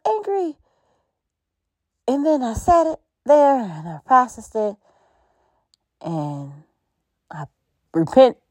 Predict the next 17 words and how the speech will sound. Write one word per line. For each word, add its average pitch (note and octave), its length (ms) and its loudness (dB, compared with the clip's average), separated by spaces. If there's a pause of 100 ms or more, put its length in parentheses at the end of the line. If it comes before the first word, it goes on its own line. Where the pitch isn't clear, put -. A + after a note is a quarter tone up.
(100)
'cause F3 160 2
I F#3+ 80 10
was F3+ 160 0
mad, F#3+ 420 6
mad, F#3 480 2
mad, D3 360 2
mad, D#3 420 4
mad. - 360 -4 (800)
And E3+ 140 -4
I F3+ 100 2
just F3+ 320 -6
said, D3+ 280 2 (140)
"Okay, - 420 -2 (1500)
something E3 420 0
greater - 340 -6
is - 100 -12
coming." - 380 -8